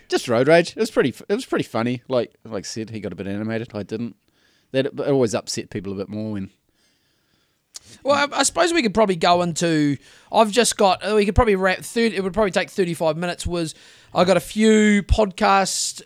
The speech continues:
Speaker 2: recommendations slash, uh, reviews, and then we've just got, um, a bit of, uh, league and a bit of, uh,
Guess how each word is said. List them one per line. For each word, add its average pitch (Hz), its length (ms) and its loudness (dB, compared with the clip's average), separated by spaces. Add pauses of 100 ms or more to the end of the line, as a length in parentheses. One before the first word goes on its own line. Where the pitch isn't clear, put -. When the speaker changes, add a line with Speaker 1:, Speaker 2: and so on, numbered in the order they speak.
Speaker 2:
recommendations 180 1040 -2
slash, - 680 -2
uh, 156 300 -2
reviews, 160 760 0 (360)
and 165 180 0
then 175 100 2
we've 160 140 0
just 180 240 0
got, 170 220 6
um, 156 480 0
a 139 100 -4
bit 156 240 -2
of, 147 300 0
uh, 147 400 0
league 156 800 2
and 147 100 0
a 139 60 -4
bit 143 160 0
of, 135 280 -4
uh, 127 580 -4